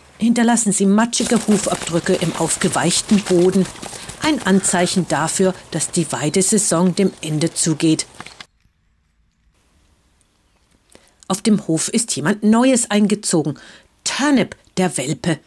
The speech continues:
Wie auch Trudi ist er ein Airedale Terrier, aber er ist erst fünfzehn Wochen alt. Trudi und Turnip haben schon Freundschaft geschlossen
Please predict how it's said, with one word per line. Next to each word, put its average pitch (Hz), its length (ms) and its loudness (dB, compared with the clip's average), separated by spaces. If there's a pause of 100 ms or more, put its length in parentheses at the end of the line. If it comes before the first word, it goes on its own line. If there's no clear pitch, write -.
(1080)
Wie 320 160 2
auch - 120 -2 (100)
Trudi 208 640 2
ist - 300 -4
er 151 60 0
ein 196 300 -2
Airedale 160 680 -2
Terrier, 156 520 0 (540)
aber 202 300 0
er 196 180 0
ist - 300 -2
erst 185 260 -4
fünfzehn 185 720 0
Wochen 185 380 0
alt. 160 360 -2 (680)
Trudi 262 480 2
und 214 240 2
Turnip 147 420 -2 (220)
haben 151 280 -4
schon 220 200 2
Freundschaft - 720 -2
geschlossen 170 560 -2